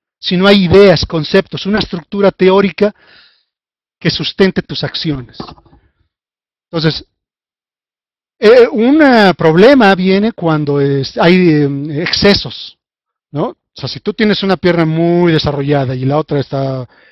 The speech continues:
este, anímica, eh, por supuesto que vas a tener un problema. Entonces,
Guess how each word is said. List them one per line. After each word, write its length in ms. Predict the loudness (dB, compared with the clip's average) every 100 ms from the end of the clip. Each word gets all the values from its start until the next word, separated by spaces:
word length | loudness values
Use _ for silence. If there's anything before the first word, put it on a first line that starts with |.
| _ _
este, 240 | -16 -12
anímica, 680 | -4 -2 0 0 2 4 4
eh, 200 | 2 0 -4 _ _
por 120 | -14
supuesto 400 | -14 -6 -6 -6
que 120 | -4 -2
vas 120 | -2
a 40 |
tener 260 | -4 -6 -6
un 80 | -8
problema. 440 | -10 -10 -12 -14 _ _ -20 _ _
Entonces, 360 | -12 -4 -4